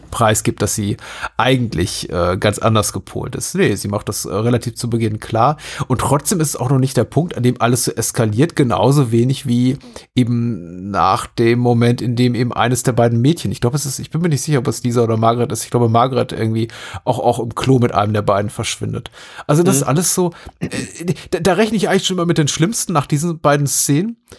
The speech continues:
Speaker 1: aber es passiert ja noch nicht. Also wir müssen erstmal noch in Innsbruck umsteigen und dann geht's erst so richtig los. Au-, auch das finde ich tatsächlich erzählerisch echt ganz geschickt, weil es einen so ein bisschen hinhält, weil man natürlich auch in so diese Art von Film geht und man irgendwie immer schon so angeteasert wird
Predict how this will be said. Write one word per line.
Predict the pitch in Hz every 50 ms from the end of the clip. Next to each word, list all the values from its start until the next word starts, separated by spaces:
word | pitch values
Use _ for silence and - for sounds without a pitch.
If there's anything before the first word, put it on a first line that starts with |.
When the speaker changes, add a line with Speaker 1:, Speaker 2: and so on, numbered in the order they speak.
| - - -
Speaker 1:
aber | 135 147
es | 165 165 -
passiert | - 160 - - 180 -
ja | 151 120
noch | 107 104
nicht. | - - 110 - -
Also | - 120 131
wir | 147
müssen | 196 - - 175
erstmal | 156 - 151 123
noch | 110
in | 135 143
Innsbruck | 131 156 147 - - 135 - -
umsteigen | 131 143 160 - - 185 175 180 202 240 240 - _ _ _ _ _ _ _ _
und | - - - -
dann | 127 120
geht's | 127 127 - -
erst | 98 -
so | - 98
richtig | 101 95 - - - -
los. | - - - 110 - - - - - - - - - - - - _ - - 98 92 95 - -
Au-, | 180
auch | 180 - 156 160 -
das | - 156 180 214 - -
finde | - 147 127 127
ich | 120 117 -
tatsächlich | 143 127 - 151 143 139 -
erzählerisch | 131 - - - 170 170 160 156 143 - - - _ -
echt | 113 120 139 165 - -
ganz | - 156 151 147 -
geschickt, | 160 143 - - 170 - -
weil | 143 135
es | 131 - - -
einen | 156 165
so | 160 165
ein | 151
bisschen | 143 160 - - - 151 139
hinhält, | 127 110 151 175 175 156 143 160 - 98 104 -
weil | - 147
man | - 160 151
natürlich | 147 - - - 185 175 156
auch | 120 131 -
in | 160 151
so | 135 143 139
diese | 135 151 139 - -
Art | 143 139 -
von | - 131
Film | - - - 170 196 202 190
geht | 143 - 135 165 165
und | - 139
man | 143 147 147 143
irgendwie | - 165 165 160
immer | 123 147 160 143
schon | - 151 143
so | 151 -
angeteasert | - 156 185 202 190 165 - - - 131 123 117 127 123 120 -
wird | 117 131 170 170